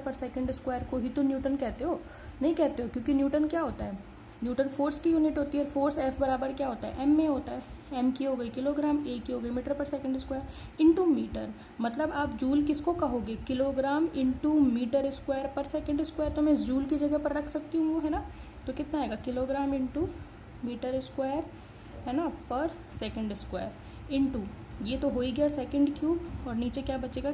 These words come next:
किलोग्राम into meter square। सही है भाई, तो आपके पास क्या क्या बचेगा, क्या क्या कटेगा, है ना, वो आप देखो।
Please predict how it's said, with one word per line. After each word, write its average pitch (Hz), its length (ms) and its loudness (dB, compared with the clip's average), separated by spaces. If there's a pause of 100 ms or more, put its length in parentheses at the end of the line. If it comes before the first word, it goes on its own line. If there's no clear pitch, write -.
किलोग्राम 247 640 -2
into 233 340 0 (280)
meter 220 240 -2 (100)
square। - 800 -10
सही 339 100 -2
है 370 80 0
भाई, 247 160 0 (960)
तो 247 140 4
आपके 247 200 4
पास 302 200 2
क्या 285 120 2
क्या 294 160 2
बचेगा, 285 360 2
क्या 294 200 0
क्या 311 140 -4 (100)
कटेगा, 269 440 0 (600)
है 254 80 -4
ना, 339 160 -2 (500)
वो 254 80 0
आप 254 140 0
देखो। 233 320 -4